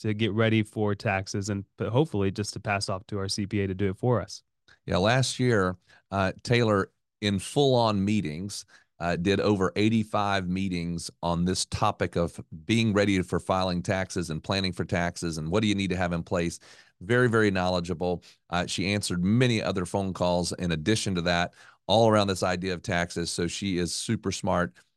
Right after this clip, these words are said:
Speaker 2: and she just helps you to kind of think through all these different things. Now,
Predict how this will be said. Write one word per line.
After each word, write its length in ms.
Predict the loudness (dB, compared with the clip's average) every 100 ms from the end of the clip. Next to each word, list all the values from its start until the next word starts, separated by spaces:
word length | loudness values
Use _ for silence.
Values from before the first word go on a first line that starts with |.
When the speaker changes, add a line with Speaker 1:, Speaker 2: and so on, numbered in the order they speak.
| _ -4
Speaker 2:
and 220 | -4 -2
she 140 | -4
just 200 | -2 -2
helps 280 | -2 -2 -2
you 40 |
to 60 | -2
kind 180 | 0 -2
of 120 | -2
think 280 | -4 -4 -4
through 440 | 0 2 2 0 0
all 180 | 0 0
these 220 | -2 -4
different 260 | -8 -8 -4
things. 300 | -4 -2 -2
Now, 240 | -2